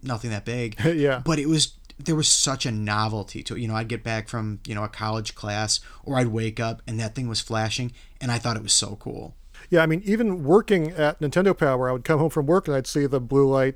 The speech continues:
Speaker 2: you know, kind of flickering on there, and it would still be kind of like, "Oh, what is that? I have to see. I better find <laughs> out."
Speaker 1: <laughs> I can't believe no other console's done anything, like, remotely like that.
Speaker 2: Yeah, it is kind of strange now that you think about it. But, uh, yeah, cool feature for sure.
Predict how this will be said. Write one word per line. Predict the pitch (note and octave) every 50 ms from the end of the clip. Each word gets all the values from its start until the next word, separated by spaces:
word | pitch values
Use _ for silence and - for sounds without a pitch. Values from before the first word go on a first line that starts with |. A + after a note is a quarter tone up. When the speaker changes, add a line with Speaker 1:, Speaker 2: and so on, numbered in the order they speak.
| - - -
Speaker 2:
you | C#3+
know, | C3 B2+
kind | - C#3 C3
of | B2+ -
flickering | - D#3+ C#3+ C#3 - C#3 C3
on | C3+ C3
there, | B2+ C3 C3 C3
and | C3 B2+
it | B2
would | A#2 -
still | - - D#3+ D#3+ E3
be | C#3+ D#3 C#3 B2+
kind | - - C#3 B2+ A#2+
of |
like, | A#2+ A2+ -
"Oh, | G3 C#4 D4 G#3 C#3 -
what | - D#3 F3+ F#3+
is | F3+ D#3+
that? | A#3+ B3+ F#3 - -
I | F3
have | F3+ C#3 -
to | C#3+ B2
see. | - - A#3+ F3 D3+
I | F3
better | F3+ D#3 D#3
find | D3+ - F3 D#3 C#3+ C#3 -
<laughs> | -
out." | G#3 F#3 - - - - - - A2+ - - - - - E3 -
Speaker 1:
<laughs> | - - - - - - - - - - - - -
I | -
can't | - - D4+ D#4+
believe | F4+ F4+ D4+ C#4
no | D4 C#4 C4 C4
other | B3+ B3+ B3+ A#3+
console's | G#3+ - - A#3+ B3+ - - G3 D3 -
done | D3 C#3 C#3
anything, | A#2 C3 C#3+ D#3 D#3 D#3 C#3+
like, | C3+ B2 A#2+ A2 - - - - - - -
remotely | C3+ C#3+ C#3 C3 C3 C3+ C#3 C3 - - C#3 C3+ B2+
like | A2+ A2 A#2 A#2 A2+ -
that. | - - - - - - - - - - - - - - - -
Speaker 2:
Yeah, | - F3 F3 C#3 A#2+ G#2+
it | C3+ E3
is | D#3+ - - - -
kind | - - F3+ F#3 F#3
of | E3 -
strange | - - - G3+ G3 D#3+ C3 -
now | C3+ B2+
that | C3 C#3+
you | B2+
think | - - A2+ -
about | - - D#2 - - -
it. | - - - - - - - - - - -
But, | - B2 A#2 - C#3
uh, |
yeah, | C3 D#3+ A3 F#3 -
cool | - - D#3+ E3
feature | - - D#3+ - - D3+
for | - C3
sure. | - - - F#3+ D#3 - -